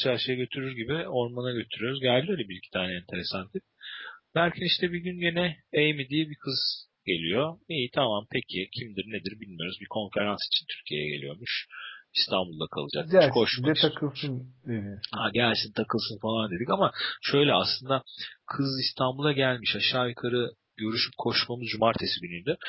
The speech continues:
Speaker 1: Böyle salıdan itibaren falan yazışılmaya başlandı. İşte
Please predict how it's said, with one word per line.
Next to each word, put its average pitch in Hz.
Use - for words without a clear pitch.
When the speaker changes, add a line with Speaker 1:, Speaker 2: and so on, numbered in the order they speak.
Speaker 1:
Böyle 113
salıdan 127
itibaren 113
falan 185
yazışılmaya 123
başlandı. 82
İşte -